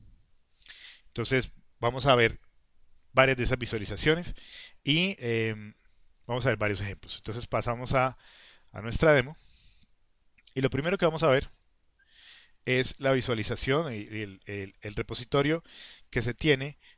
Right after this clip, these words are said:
de GitHub de, de estas, de esta herramienta. Entonces la, la primera herramienta que vamos a vis-, a visualizar acá es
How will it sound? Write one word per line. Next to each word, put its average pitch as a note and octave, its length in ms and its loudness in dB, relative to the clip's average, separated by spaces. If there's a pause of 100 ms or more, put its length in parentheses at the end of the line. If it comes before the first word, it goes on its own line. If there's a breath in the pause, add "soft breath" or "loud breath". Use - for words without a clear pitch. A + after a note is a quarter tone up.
de B2 220 0
GitHub D#3 380 2 (800)
de, G#2+ 580 0 (840 soft breath)
de A#2 280 2
estas, C3 640 4
de A#2 240 -2
esta A#2+ 180 0
herramienta. A2+ 460 -4 (4000 loud breath)
Entonces C3 460 -2
la, B2+ 240 6
la B2+ 140 2
primera C3 240 -2
herramienta D3+ 340 0
que D3+ 120 0
vamos C#3 200 -2
a D3+ 40 2
vis-, D3 260 -2
a C3 100 0
visualizar C#3+ 480 -2
acá C#3+ 320 2
es C3+ 420 2